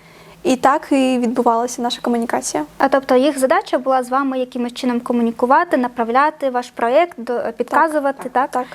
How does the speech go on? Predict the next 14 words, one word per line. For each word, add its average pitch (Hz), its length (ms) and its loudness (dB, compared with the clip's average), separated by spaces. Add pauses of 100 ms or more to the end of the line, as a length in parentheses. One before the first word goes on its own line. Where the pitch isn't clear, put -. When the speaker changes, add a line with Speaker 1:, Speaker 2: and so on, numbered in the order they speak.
(140)
Speaker 2:
Певним 240 320 0
чином. 226 300 -2 (180)
Можливо, 294 360 2
у 247 40 -2
вас 247 200 0
стався 254 360 -4
певний 262 440 2
культурний 262 600 -2
обмін, 226 500 -2
е, 214 140 -2
якимись 240 460 0
традиціями 254 800 0
чи 262 560 4
менталітетом, 247 960 0